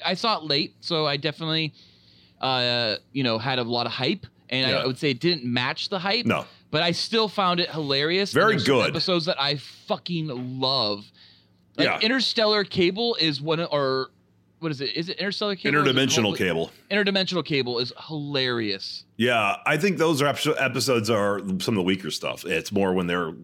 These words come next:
Speaker 2: get high concept that they're better.
Speaker 1: I love the way they handle, um, the, like, like you said, high concept science fiction, and yet they'll, like,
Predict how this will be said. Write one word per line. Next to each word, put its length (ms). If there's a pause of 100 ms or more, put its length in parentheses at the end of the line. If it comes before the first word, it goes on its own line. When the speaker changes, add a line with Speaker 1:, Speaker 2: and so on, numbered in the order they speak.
(200)
Speaker 2:
get 160
high 260
concept 480
that 120
they're 100
better. 320 (960)
Speaker 1:
I 120
love 360
the 100
way 180
they 160
handle, 680
um, 460 (200)
the, 360
like, 240 (240)
like 160
you 80
said, 200
high 120
concept 460 (280)
science 440
fiction, 640 (140)
and 320
yet 220
they'll, 240
like, 140